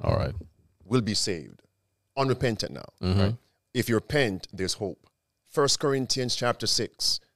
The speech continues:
Speaker 2: verse nine through verse eleven. Galatians chapter five, verse nineteen through verse twenty-one.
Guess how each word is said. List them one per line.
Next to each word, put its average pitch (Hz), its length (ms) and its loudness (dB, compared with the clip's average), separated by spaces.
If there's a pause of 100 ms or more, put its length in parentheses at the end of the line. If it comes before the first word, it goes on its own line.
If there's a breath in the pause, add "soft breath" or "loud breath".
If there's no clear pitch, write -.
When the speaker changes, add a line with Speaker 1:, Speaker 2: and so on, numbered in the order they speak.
(140)
Speaker 2:
verse 107 180 0
nine 113 360 0
through 101 200 -4
verse 95 280 0
eleven. 90 520 -4 (380)
Galatians 120 800 2 (180)
chapter 110 320 -2
five, 85 540 -2 (300 soft breath)
verse 104 200 0
nineteen 101 800 -4 (320 soft breath)
through 110 140 -6
verse 95 320 0
twenty-one. 82 680 -8